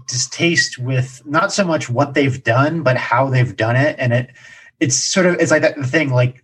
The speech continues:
they're aggressively switched from N X T Black and Gold to N X T two point oh. And they almost antagonistically, it's like, "Oh, you like these old characters?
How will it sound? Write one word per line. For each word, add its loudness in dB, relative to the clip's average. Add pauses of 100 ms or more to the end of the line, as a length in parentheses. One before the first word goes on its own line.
they're 2
aggressively 2 (160)
switched -2
from 0
N 0
X 2
T 0
Black 2
and -2
Gold -4
to -8
N -2
X -2
T -8
two -6
point -8
oh. -12
And -6
they -2 (380)
almost 0
antagonistically, -2
it's -4
like, -2
"Oh, 4
you 0
like 2
these 0
old -2
characters? -2